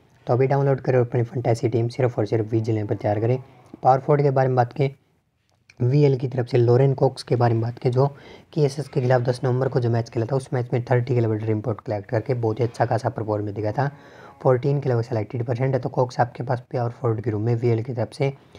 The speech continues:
एक्सपीरियंस प्लस परफॉर्मेंस प्लेयर देखने को मिल जाएगी, तो इनको आप अपनी टीम में पावर फॉरवर्ड के रूम में जरूर लेकर चलें।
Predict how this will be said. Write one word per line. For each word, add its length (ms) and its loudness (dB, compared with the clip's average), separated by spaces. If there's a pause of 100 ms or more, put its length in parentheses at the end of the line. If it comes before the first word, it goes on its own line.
(240)
एक्सपीरियंस 380 -4
प्लस 200 -4
परफॉर्मेंस 480 -2
प्लेयर 200 -4
देखने 260 -2
को 60 -4
मिल 120 -4
जाएगी, 240 0
तो 360 -14
इनको 180 -2
आप 120 -2
अपनी 200 -6
टीम 160 -6
में 120 -2
पावर 200 2
फॉरवर्ड 220 -2
के 80 -2
रूम 120 -4
में 100 -4
जरूर 260 -4
लेकर 220 2
चलें। 240 -2